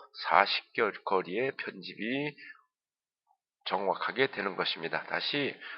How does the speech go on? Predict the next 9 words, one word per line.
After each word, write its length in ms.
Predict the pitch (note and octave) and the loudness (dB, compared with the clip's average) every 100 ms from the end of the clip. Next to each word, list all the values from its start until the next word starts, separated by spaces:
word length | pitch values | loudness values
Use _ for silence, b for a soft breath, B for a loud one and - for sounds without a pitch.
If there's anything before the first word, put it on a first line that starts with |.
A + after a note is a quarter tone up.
| - | -8
화면을 680 | - G2+ F#2 G#2 C#3 D3+ - | -4 -2 0 0 0 0 0
이렇게 400 | - - C3 C#3 | -2 0 0 0
정돈을 500 | F#2+ F#2+ F#2+ A#2 B2+ | -2 -2 0 2 4
해주시고 1000 | E2 - - A2 E2 E2+ A2+ D3 - B B B B _ | 2 2 0 4 6 8 8 6 2 B B B B _
뷰 220 | G2+ G#2+ | -2 0
메뉴에 400 | A2 G#2 G2+ G2+ | 4 4 4 2
들어가서 880 | G2 G2 G2 F#2 - A2 C3 C#3+ C#3+ B B B _ | 4 4 4 4 4 4 4 4 0 B B B _
구성 420 | - F#2+ G#2 G2 | -4 0 0 0
요소, 580 | F#2 F2 - F#2 F#2+ G2 | -2 0 2 2 2 -2